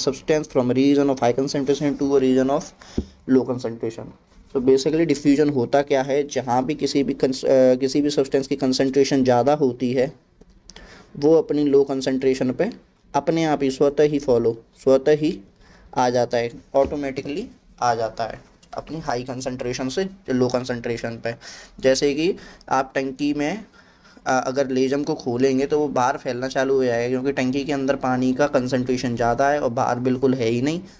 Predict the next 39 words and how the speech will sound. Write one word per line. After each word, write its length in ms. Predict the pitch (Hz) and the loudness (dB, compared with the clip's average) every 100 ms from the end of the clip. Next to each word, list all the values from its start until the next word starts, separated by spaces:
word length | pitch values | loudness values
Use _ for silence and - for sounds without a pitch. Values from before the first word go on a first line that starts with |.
| _ | _
तो 60 | 139 | 0
जैसे 300 | 123 131 160 | 2 2 2
ही 80 | 147 | 2
आपने 520 | 139 139 135 135 131 | 2 0 -4 -4 -4
टोंटी 360 | 131 127 123 127 | -4 -6 -4 -4
खोली 360 | 135 123 135 | -2 0 2
तो 120 | 135 | 0
पूरा 280 | 135 - 135 | -4 0 0
पानी 280 | 131 131 147 | 0 -4 -4
बाहर 360 | 160 139 120 - | -4 -2 -4 -4
आ 100 | 120 | -4
जाता 280 | 117 117 113 | -4 -4 -6
है, 160 | 131 131 _ - - | -12 -18 _ -10 -4
high 180 | 127 131 | -2 -2
concentration 540 | 120 127 127 135 151 | -6 -4 -4 -6 -4
to 100 | 170 | -2
low 180 | 139 113 | -2 -4
concentration। 520 | 117 117 113 127 117 117 - - - - | -8 -8 -6 -6 -8 -12 -20 -20 -20 -8
इसे 180 | 139 151 | -2 0
बोलते 280 | 143 143 135 | 2 0 0
हैं 60 | 151 | -2
डिफ्यूजन। 460 | 139 143 135 165 | -2 -4 -2 -2
यही 260 | 143 139 143 | 0 2 2
सेल 220 | 147 135 | 2 2
मेम्ब्रेन 400 | 135 135 131 139 | 2 0 2 2
में 160 | 139 139 | 2 0
भी 60 | |
होता 240 | 143 127 139 | 0 0 0
है, 100 | 156 | -2
सेल 320 | - 131 139 - | -2 -2 -2 -6
के 80 | - | -6
अंदर 340 | 131 131 127 | 0 0 0
भी 120 | 127 | -2
होता 240 | 120 - 110 | -2 -4 -8
है। 140 | - - - - - - | -8 -20 -20 -20 -20 -6
ओके, 220 | 139 190 196 196 - _ _ - - - - - - - - - - - _ - - | -2 0 0 -4 -16 _ _ -20 -20 -20 -20 -20 -20 -20 -20 -20 -20 -20 _ -2 2
so 120 | 151 | 2
something 500 | - 147 147 180 185 156 | 2 -2 -2 -4 -2 2
similar 300 | 147 156 | 4 4